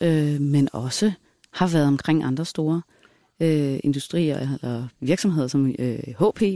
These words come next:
og Intel. Og i dag, der taler vi jo både om, øh, hele, Jørgen, din erfaring i den her branche, men vi skal altså også snakke om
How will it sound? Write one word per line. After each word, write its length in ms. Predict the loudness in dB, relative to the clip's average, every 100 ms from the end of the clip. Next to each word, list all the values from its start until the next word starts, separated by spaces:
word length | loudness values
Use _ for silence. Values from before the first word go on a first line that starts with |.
| -2
og 220 | -6 -6 -12 _
Intel. 360 | 2 2 2 -2 -6 -18 -18 -16 -2
Og 80 | 2
i 20 |
dag, 180 | 2 0
der 60 | 0
taler 300 | 0 0 -2
vi 260 | 0 2
jo 140 | 2 2
både 440 | 2 4 4 2
om, 340 | 2 4 4 4
øh, 460 | 2 2 -2 -4 -8 _ _ _ _ _
hele, 300 | -4 -2 2
Jørgen, 280 | 2 2 2
din 160 | 0 -4
erfaring 580 | -2 -2 0 -2 -2
i 40 | 2
den 160 | 2
her 120 | 2 -2
branche, 440 | -2 -2 -2 -6 -8 -20 -4
men 120 | 2 2
vi 60 |
skal 180 | 2 0
altså 180 | 0 0
også 220 | -2 -2
snakke 540 | -2 0 0 -2 -2
om 460 | 0 2 4 4 2